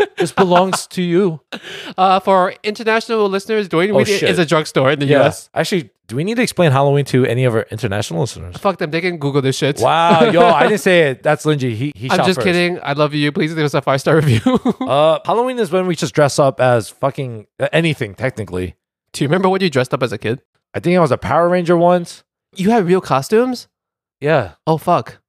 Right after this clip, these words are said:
Speaker 1: You didn't have, oh, damn, this game, you had not one costume.
Speaker 2: The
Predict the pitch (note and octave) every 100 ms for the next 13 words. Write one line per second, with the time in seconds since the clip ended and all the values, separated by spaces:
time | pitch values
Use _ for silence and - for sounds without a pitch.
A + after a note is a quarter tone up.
0 | _ - D#3+ F#3+ F3+ C#3+ - B2+ G#2+ G2+
1 | A#2 G2+ A#2 B2 A#2 - C3 E3 F3+ F3
2 | C3 C3 C#3 B2+ A2 A#2+ C#3+ D3 C#3 A2+
3 | - F#2+ E2 C#3 F3 F3 E3+